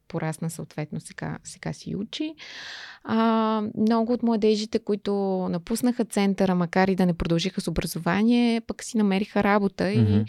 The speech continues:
Speaker 1: доста добре се справят, работят, имат квартира. Но най-хубавото всъщност в, в това за, за нас е, че те продължават да с-, а, ние продължаваме да поддържаме контакт с тях, те продължават да ни идват на гости и самите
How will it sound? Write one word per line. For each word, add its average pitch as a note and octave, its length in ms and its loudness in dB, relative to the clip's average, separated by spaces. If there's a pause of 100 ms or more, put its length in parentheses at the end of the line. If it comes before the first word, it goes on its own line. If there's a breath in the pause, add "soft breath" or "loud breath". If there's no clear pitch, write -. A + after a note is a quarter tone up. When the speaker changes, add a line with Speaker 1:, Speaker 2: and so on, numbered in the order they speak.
(340 loud breath)
Speaker 1:
доста A3+ 240 0
добре G#3 260 4
се - 140 -6
справят, F#3 520 2
работят, F#3 600 -2
имат F#3+ 220 -2
квартира. A#3 480 -2 (300 loud breath)
Но F3 60 -2
най-хубавото A3+ 920 2
всъщност F#3+ 460 -2
в, D#3 220 -6
в F3 240 -6 (360)
това E3 320 2
за, D#3 240 -4
за F3 180 0
нас E3+ 300 2
е, C#4+ 40 -2
че - 200 -10
те B3 120 4 (180)
продължават G3 840 6
да G3 100 0
с-, - 340 -10 (140)
а, F#3 240 -4 (160)
ние G#3 100 0
продължаваме G3+ 500 2
да F#3+ 120 2
поддържаме F#3 520 0
контакт E3 420 0
с - 80 -8
тях, C4 240 2 (460 loud breath)
те A3 100 2
продължават G#3 540 4
да F#3 140 6
ни E3+ 160 2
идват F#3+ 340 4
на E3+ 120 2
гости D#3 640 2 (300 loud breath)
и - 60 -2
самите A#3+ 400 2